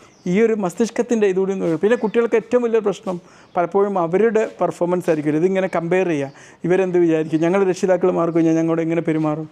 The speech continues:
ഒരു കുഴപ്പമില്ല. നിങ്ങൾക്ക് മാർക്ക് കുറഞ്ഞെന്ന് വെച്ചിട്ട് നിങ്ങളുടെ ജീവിതത്തിൻ്റെ അവസാനം നല്ല സംഭവിക്കുന്നത്. പറഞ്ഞാൽ മനസ്സിലായില്ലേ? ഇപ്പോൾ ഒരുപാട് പരീക്ഷാ പെർഫോമൻസൊക്കെ വീക്കായി അക്കാഡമിക് സ്ട്രെസ് കൊണ്ട് സൂയിസൈഡ് ചെയ്ത രക്ഷിതാക്കളോടൊന്ന് ചോദിച്ചു നോക്കാം.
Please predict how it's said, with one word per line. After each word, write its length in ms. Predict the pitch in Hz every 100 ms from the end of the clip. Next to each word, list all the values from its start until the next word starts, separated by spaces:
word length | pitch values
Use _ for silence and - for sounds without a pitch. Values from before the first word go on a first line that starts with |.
| - - -
ഒരു 120 | 180
കുഴപ്പമില്ല. 500 | 185 165 160 165 143 160 - -
നിങ്ങൾക്ക് 260 | 170 175 175
മാർക്ക് 320 | 165 180 180
കുറഞ്ഞെന്ന് 380 | 180 170 175 180
വെച്ചിട്ട് 200 | 175 165
നിങ്ങളുടെ 200 | 170 165
ജീവിതത്തിൻ്റെ 400 | 160 170 185 175
അവസാനം 360 | 160 175 180
നല്ല 340 | 175 170 170 170
സംഭവിക്കുന്നത്. 560 | 175 165 165 170 170 170 - - - - - -
പറഞ്ഞാൽ 180 | 165 170
മനസ്സിലായില്ലേ? 460 | 165 156 151 135 156 - -
ഇപ്പോൾ 300 | - 175 170
ഒരുപാട് 540 | 180 165 175 190 214 214
പരീക്ഷാ 400 | 185 190 175 202
പെർഫോമൻസൊക്കെ 680 | 196 180 190 190 180 180
വീക്കായി 380 | 175 175 165 180
അക്കാഡമിക് 460 | 165 165 180 196 185
സ്ട്രെസ് 280 | - 170 -
കൊണ്ട് 240 | 180 175 170 - -
സൂയിസൈഡ് 460 | - 175 175 190 185
ചെയ്ത 160 | 180
രക്ഷിതാക്കളോടൊന്ന് 800 | 180 165 - 180 175 185 180 170
ചോദിച്ചു 280 | 160 156 175
നോക്കാം. 300 | 151 -